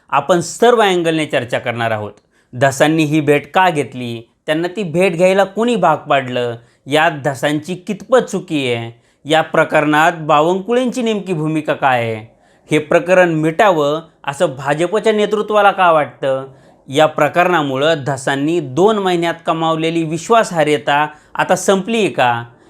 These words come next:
या सगळ्या मुद्द्यांची आपण अतिशय वास्तववादी चर्चा करणार आहोत. त्यामुळं हा व्हिडिओ शेवटपर्यंत पहा आणि या भेटीमुळं सुरेश धसांची विश्वासार्हता संपली असं तुम्हाला वाटतं का,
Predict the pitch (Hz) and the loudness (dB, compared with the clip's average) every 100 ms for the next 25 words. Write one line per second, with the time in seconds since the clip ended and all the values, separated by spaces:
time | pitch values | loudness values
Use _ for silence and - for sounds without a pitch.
0 | - 139 139 - 175 160 214 202 170 139 | -6 -2 -2 -2 -2 2 4 4 2 -2
1 | 147 143 160 170 151 - 156 143 156 - | -2 -2 -2 0 0 0 -2 -2 -4 -6
2 | 139 139 143 147 - - 233 220 208 170 | -4 0 0 0 -2 2 4 4 2 2
3 | 165 131 135 127 120 117 107 104 - - | 0 0 -4 -4 -4 -2 -4 -8 -14 -20
4 | - - - - 214 226 226 208 202 202 | -20 -20 -4 2 2 4 4 4 0 0
5 | 226 214 208 196 196 - 165 143 131 123 | 0 -2 0 -2 -2 -4 -6 -4 -6 -4
6 | 113 98 - - - - 131 147 151 127 | -4 -4 -8 -20 -12 -4 0 4 2 2
7 | 113 135 135 208 151 135 139 156 - - | -6 -6 0 0 2 4 4 2 -4 -18
8 | - - 165 165 233 170 170 180 185 185 | -18 -6 0 4 2 2 -2 -2 -4 -4
9 | 185 175 180 185 175 170 170 175 180 - | -6 -6 -2 -2 0 2 2 0 -4 -2
10 | 190 190 220 208 202 202 202 196 196 190 | -2 0 0 2 0 -2 2 4 4 2
11 | - 180 151 135 | -4 -2 0 0